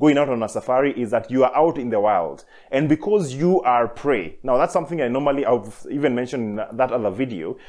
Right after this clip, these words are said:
you are not necessarily going to be able to outrun a cheetah, for instance, or a lion if it starts chasing after you. And the only salvation and the only thing that you have as a safety for you is that safari van.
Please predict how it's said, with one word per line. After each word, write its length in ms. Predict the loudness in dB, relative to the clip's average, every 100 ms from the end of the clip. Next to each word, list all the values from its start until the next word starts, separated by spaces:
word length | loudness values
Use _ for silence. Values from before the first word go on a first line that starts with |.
| -20 -6
you 200 | 2 2
are 60 |
not 240 | 2 -4 -4
necessarily 800 | -12 -6 -6 -6 -4 0 2 2
going 240 | 2 2
to 60 | 0
be 120 | -2
able 160 | 0 0
to 120 | 0
outrun 520 | -2 -4 0 0 0
a 80 | -4
cheetah, 380 | -6 -6 -2 -2
for 160 | -2 -6
instance, 340 | -6 -8 -4
or 160 | 0 2
a 20 |
lion 440 | 2 0 -2 -8 -14 -12
if 100 | -6
it 60 | -6
starts 300 | 0 0 0
chasing 340 | -4 -4 -2
after 260 | -4 -4 -6
you. 180 | -6 -6
And 100 | -2
the 140 | 0
only 340 | 2 2 0 0
salvation 680 | 2 2 2 -2 -2 -4
and 100 | -2
the 60 | 0
only 240 | 2 0
thing 420 | -2 -2 -2 -4 -6 -10
that 120 | -4 0
you 60 |
have 180 | 2 2
as 100 | 0
a 80 | -2
safety 420 | -2 -2 0 -4
for 220 | -2 -4
you 340 | -2 -2 -2 -6 -20 _ 2
is 480 | 4 4 0 -6 -14 -2
that 240 | 0 0
safari 400 | -4 0 2 2
van. 400 | 0 -2 -4 -10